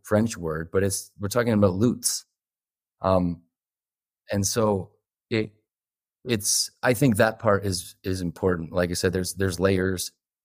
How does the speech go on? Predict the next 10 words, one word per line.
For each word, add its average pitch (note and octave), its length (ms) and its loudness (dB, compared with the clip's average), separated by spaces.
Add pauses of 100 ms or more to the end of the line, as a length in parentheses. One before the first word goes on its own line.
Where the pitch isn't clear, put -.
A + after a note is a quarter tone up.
There's F2+ 160 -2
layers G2 260 4
why F2+ 200 4
in-, E2+ 320 -4
the F2 180 -2
instrument F2 420 -2
is D#2+ 80 -6
better. F2+ 460 0 (640)
Um, E2+ 220 0
the, F2 220 -6